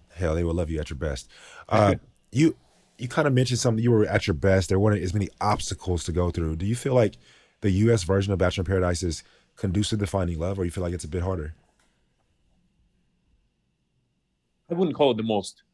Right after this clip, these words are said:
Speaker 2: propitious place to find love, but it can work. I will say, like, so, like, that's probably, like, the one thing that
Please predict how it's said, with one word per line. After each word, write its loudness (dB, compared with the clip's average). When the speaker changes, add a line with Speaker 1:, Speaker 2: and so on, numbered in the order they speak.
Speaker 2:
propitious -4
place -2
to -8
find -4
love, -4
but 2
it -6
can 2
work. 0
I 4
will 4
say, 2
like, 2
so, 0
like, 0
that's 2
probably, 0
like, -2
the -4
one -2
thing -2
that 2